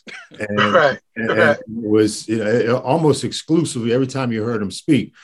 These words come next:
Speaker 1: And for me as a colleague, but also a competitor, uh, it was awe-inspiring because, you know, the whole Georgetown experience for, for a Black person, and in case of Black
Speaker 2: Right.
Speaker 1: and then a Black coach,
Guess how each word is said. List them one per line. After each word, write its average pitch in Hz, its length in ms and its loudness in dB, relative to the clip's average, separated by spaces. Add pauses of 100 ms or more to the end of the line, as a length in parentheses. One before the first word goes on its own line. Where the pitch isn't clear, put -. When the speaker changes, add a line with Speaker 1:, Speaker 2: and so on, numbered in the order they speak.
(280)
Speaker 1:
And 107 260 -4
for - 120 -6
me 131 480 6
as 104 300 0
a 98 120 -2
colleague, 135 500 2
but 113 80 -2
also 123 260 0
a - 80 -4
competitor, 95 640 -2 (460)
uh, 101 400 -6
it 117 160 2
was 107 180 0
awe-inspiring 107 880 -2 (300)
because, 104 680 2
you 110 80 -4
know, 104 160 -2
the 98 120 0
whole 143 200 4
Georgetown 120 520 2
experience 110 520 0
for, 101 380 -2 (300)
for 117 160 -6
a 92 40 -4
Black 113 360 0 (400)
person, 85 520 0 (120)
and 95 180 -4
in 110 140 -2
case 107 280 0
of 98 80 -8
Black 135 260 2
Speaker 2:
Right. - 80 -12 (100)
Speaker 1:
and 107 140 -4
then 110 100 0
a 101 40 0
Black 110 300 -2
coach, 139 380 0